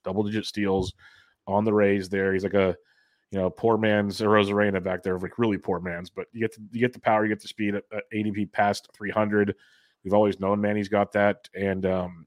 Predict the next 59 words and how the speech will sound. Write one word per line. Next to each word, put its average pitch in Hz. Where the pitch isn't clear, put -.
you 101
know, 95
at 92
that 104
point 117
in 104
the 98
draft, 101
to 90
get 95
a 101
guy 104
with 104
double-digit 101
power 101
and 95
speed, 101
I'm 92
a 92
big 90
fan 98
of. 104
So 101
he's 104
a 101
guy, 98
if 92
you're, 92
uh, 87
if 87
you're 104
looking 104
for 98
depth, 117
you're 95
just -
looking 98
for 95
some -
steals 110
or 95
something 98
you're 90
short 110
on, 104
I 101
like 101
Manny 95
Margot, 90
uh, 92
where 90
he's 90
going 90
at 82
A 92
D 90
P 87
three 80
eleven. 69